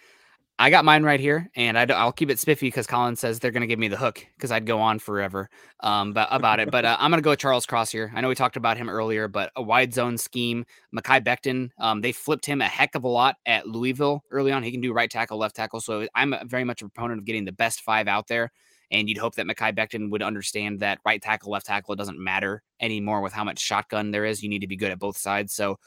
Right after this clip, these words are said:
I'm gonna go across on this one here, um, getting myself the, the last of that tier of tackle, in my opinion. I think he does fit well for what they want to do with, uh, the other LaFleur there in, with the Jets. So he'd make a lot of sense in coming out with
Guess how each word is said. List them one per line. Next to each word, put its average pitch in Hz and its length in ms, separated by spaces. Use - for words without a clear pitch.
I'm 135 120
gonna 127 120
go 120 100
across 113 380
on 98 100
this 95 160
one 98 140
here, 95 260
um, 98 220
getting 107 220
myself 104 440
the, 101 320
the 120 120
last 143 300
of 113 80
that 120 180
tier 123 240
of 101 80
tackle, 92 520
in 120 120
my 113 140
opinion. 101 460
I 110 40
think 107 140
he 104 60
does 110 180
fit 110 180
well 110 220
for 107 240
what 107 220
they 104 80
want 101 220
to 101 100
do 104 200
with, 101 240
uh, 92 180
the 117 120
other 113 220
LaFleur 104 460
there 98 340
in, 101 420
with 120 140
the 104 60
Jets. 92 460
So 92 180
he'd 113 180
make 117 140
a 117 40
lot 113 120
of 113 60
sense 127 180
in 107 80
coming 120 240
out 120 160
with 110 260